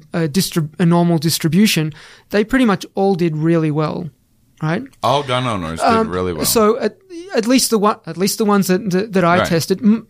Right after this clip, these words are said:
Speaker 1: just about all of them, they, they did very, very well. So
Speaker 2: Okay.
Speaker 1: there wasn't really the opportunity to see that overconfidence because they were,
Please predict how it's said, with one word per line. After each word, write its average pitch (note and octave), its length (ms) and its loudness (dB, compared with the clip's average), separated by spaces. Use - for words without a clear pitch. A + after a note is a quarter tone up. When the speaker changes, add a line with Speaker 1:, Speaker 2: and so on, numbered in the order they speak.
Speaker 1:
just - 240 0
about G3+ 240 2
all F#3 240 2
of D3+ 60 -2
them, F3+ 220 -4
they, G3 200 0
they A3 140 2
did F#3 180 0
very, E3+ 300 2
very D3+ 240 0
well. F#3 280 -4
So F#3+ 200 0
Speaker 2:
Okay. - 160 -8
Speaker 1:
there A3+ 120 4
wasn't A#3+ 340 0
really F#3+ 580 4
the F#3 140 2
opportunity F3+ 680 2
to D#3 100 -8
see F#3 340 0
that D#3+ 200 0
overconfidence E3+ 840 -2
because D#3+ 420 -2
they D#3+ 200 2
were, D#3+ 580 0